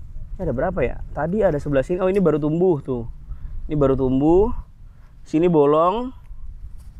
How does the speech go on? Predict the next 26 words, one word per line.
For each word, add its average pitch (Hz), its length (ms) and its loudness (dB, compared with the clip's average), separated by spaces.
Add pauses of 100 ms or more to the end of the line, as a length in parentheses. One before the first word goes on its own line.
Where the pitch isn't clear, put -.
(300)
Terus 165 240 -6
mana 151 240 0
lagi? 147 160 0
Ini 165 80 4
bolong 170 480 4
nih. 240 80 -4 (1040)
Tuh. 123 240 -8 (1400)
Oh, 160 80 4
ini 180 160 4
yang 165 160 0
ini 170 80 4
bolong, 170 320 2
ini 170 80 -2
enggak. 156 320 0 (800)
Terus 202 160 -8
ada 175 160 2
bulu 160 880 4 (160)
sekunder 208 480 0
kemarin 220 320 -2
yang 196 160 -2
bolong 180 240 0
juga. 202 240 0 (720)
Nah, 135 160 0
ini 160 80 4
juga 160 160 2
bolong. 151 480 2